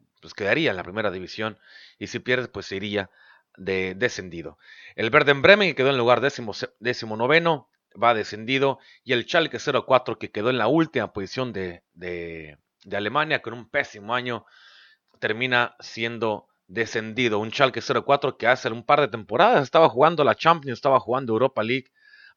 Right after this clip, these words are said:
Ahora el equipo, <clears throat> este equipo ya está descendido en la segunda división de Alemania. Por su parte, en Inglaterra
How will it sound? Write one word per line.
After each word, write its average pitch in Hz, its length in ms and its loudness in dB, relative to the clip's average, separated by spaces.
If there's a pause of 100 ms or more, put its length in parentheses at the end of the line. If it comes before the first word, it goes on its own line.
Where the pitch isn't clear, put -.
Ahora 107 540 6 (100)
el 107 180 -2
equipo, 98 880 -4 (340)
<clears throat> 208 300 -6
este 123 260 -2
equipo 104 340 -8
ya 107 120 -4
está 104 400 -6 (540)
descendido 104 880 0 (680)
en 127 100 -8
la 131 120 2
segunda 113 360 -4
división 101 560 -6
de - 280 -8
Alemania. 87 760 -6
Por 127 200 -8
su - 200 -12
parte, 185 300 4
en 147 80 -4
Inglaterra 175 680 6